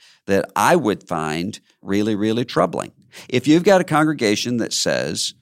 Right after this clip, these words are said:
"If you have a different view than we have," maybe you have a congregation that's, that holds my view of a, a ceasing of those revelatory gifts,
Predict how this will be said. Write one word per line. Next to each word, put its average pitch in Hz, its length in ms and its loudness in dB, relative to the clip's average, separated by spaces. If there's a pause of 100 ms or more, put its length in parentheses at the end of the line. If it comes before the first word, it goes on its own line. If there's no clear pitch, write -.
(220)
"If 120 220 2
you 123 200 4
have 151 140 4
a 127 40 0
different 135 440 0
view 110 240 0
than 104 200 2
we 107 200 2
have," 85 280 -10
maybe 113 220 2
you 160 60 4
have 160 80 2
a 160 40 -8
congregation 117 800 -2
that's, - 400 -4 (160)
that 98 140 2
holds 127 260 0
my 165 160 4
view 82 260 -6 (600)
of 87 140 -4
a, 87 120 -2 (180)
a 85 100 -6
ceasing - 680 -2
of 85 120 -8
those 92 180 -2
revelatory 95 600 -2
gifts, 85 280 -4